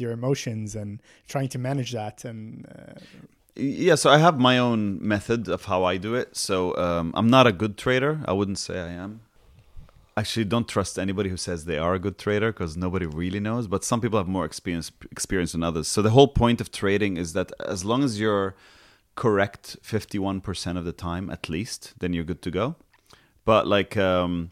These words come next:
Speaker 2: one of the things I try to do is, um, so there are mathematical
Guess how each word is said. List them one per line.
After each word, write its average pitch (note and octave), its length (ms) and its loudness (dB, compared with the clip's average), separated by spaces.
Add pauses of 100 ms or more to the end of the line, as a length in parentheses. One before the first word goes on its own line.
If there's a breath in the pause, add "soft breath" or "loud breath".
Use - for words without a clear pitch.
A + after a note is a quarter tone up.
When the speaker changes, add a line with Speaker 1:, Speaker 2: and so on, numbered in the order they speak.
(500 loud breath)
Speaker 2:
one B2+ 100 4
of C3 80 0
the - 100 -12
things B2 240 2
I - 20 4 (140)
try G#2 200 6
to - 20 0 (120)
do G2+ 40 0 (160)
is, F2 80 -4 (280)
um, E2+ 380 0 (760)
so F#2+ 300 0 (580)
there A#2+ 160 6
are C#3+ 40 8 (100)
mathematical A2 880 2